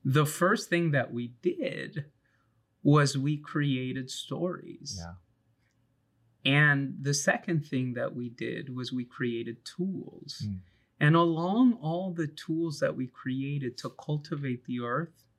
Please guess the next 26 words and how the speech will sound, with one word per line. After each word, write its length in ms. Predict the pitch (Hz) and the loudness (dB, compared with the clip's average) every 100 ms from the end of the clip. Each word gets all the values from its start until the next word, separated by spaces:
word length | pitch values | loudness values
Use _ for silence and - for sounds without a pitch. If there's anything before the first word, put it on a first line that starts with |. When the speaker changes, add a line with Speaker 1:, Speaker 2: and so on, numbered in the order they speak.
| _ | _
Speaker 1:
and 120 | 131 | -2
to 80 | 113 | -2
protect 580 | - 117 - - - - | -6 -8 -2 -2 -2 -4
ourselves, 880 | 120 113 - - 143 160 151 - - _ _ - - _ - | -6 -6 -8 -10 -10 -14 -14 -14 -16 _ _ -20 -20 _ 6
we 300 | 143 165 156 | 8 8 4
also 520 | 147 175 285 - - | 2 2 0 -2 0
created 1000 | 151 - 147 147 135 143 202 143 113 135 143 _ _ _ - - - _ _ | 0 -2 -2 0 2 2 0 -2 -6 -8 -14 _ _ _ -6 -6 -6 _ _
instruments 960 | 170 240 - - 127 117 113 147 - - _ _ - | 6 6 4 0 0 0 -4 -8 -12 -14 _ _ -2
to 120 | - | 6
make 380 | 147 147 151 147 147 | 8 8 2 -4 -2
rudimentary 840 | 151 151 139 139 135 135 151 127 | 0 2 0 0 -2 -4 -4 -4
music. 680 | 123 120 120 120 - - - - | -4 -6 -8 -10 -10 -12 -10 -6
Speaker 2:
Mm. 300 | 113 104 98 92 - _ _ _ | -4 -4 -8 -12 -18 _ _ _
Speaker 1:
And 140 | 170 175 | 2 4
so 120 | 202 | 6
it's 200 | 190 190 | 4 2
these, 300 | 190 180 151 - | 0 0 -2 -4
it's 180 | 170 | -4
these 320 | - 175 147 156 | -2 -4 -2 0
universal 1120 | 151 202 269 269 143 160 180 226 - 170 139 | 4 8 8 6 0 2 2 2 -2 -2 -2
experiences. 760 | - - 196 226 160 147 147 - | -6 0 2 6 4 4 -4 0
And 160 | 170 | 2
I 200 | 165 156 143 - | 2 0 -4 -4
think 260 | 208 254 269 | 2 4 4
it's 140 | 247 | -2
because 1080 | - 160 - - 202 240 180 - 165 - | -2 -4 -4 -2 2 2 0 -6 -4 -4